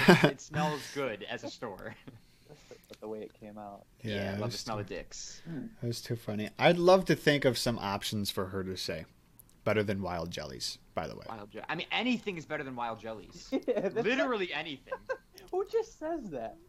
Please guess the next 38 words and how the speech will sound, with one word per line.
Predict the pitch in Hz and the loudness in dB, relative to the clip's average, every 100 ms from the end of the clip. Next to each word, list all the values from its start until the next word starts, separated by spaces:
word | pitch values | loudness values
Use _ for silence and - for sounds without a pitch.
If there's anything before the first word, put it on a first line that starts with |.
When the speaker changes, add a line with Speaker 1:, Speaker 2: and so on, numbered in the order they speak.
| - - | -18 -2
Speaker 3:
Yeah. | 127 113 101 | 4 6 6
Speaker 2:
Why, | 180 226 147 - | 4 2 -2 -12
who | - - | -14 -6
thinks | 247 254 - | -4 -4 -8
of | 123 | -10
that? | 104 101 | -8 -2
That's | 143 143 - | 0 -2 -6
the | 101 | -10
real | 107 101 | -10 -10
question. | - 76 - 104 127 | -10 -12 -14 -12 -4
Speaker 1:
The | 165 | -4
look | 143 208 - | 0 -2 0
that | 277 | 0
I, | 226 | 0
Speaker 2:
Uh, | 123 | -2
Speaker 1:
that | 147 147 | -6 -8
must | 151 | -14
have | 147 - | -16 -12
come | 147 | -8
over | 131 131 | -8 -6
my | 123 | -8
face, | 113 101 104 - | -8 -8 -10 -8
like, | 113 104 | -10 -10
just | 113 - | -14 -16
pure | - 127 120 | -14 -8 -8
disgust, | 113 - 104 110 - | -8 -8 -6 -6 -6
and | 117 | -6
I | 117 | -6
just, | 120 - | -6 -4
I | 139 | -4
looked | 117 156 165 120 | -2 -6 -4 -4
at | 127 | -4
her, | 107 | -6
and | 98 | -12
I | |
was | 101 | -12
just | - | -12
like, | 107 - | -12 -12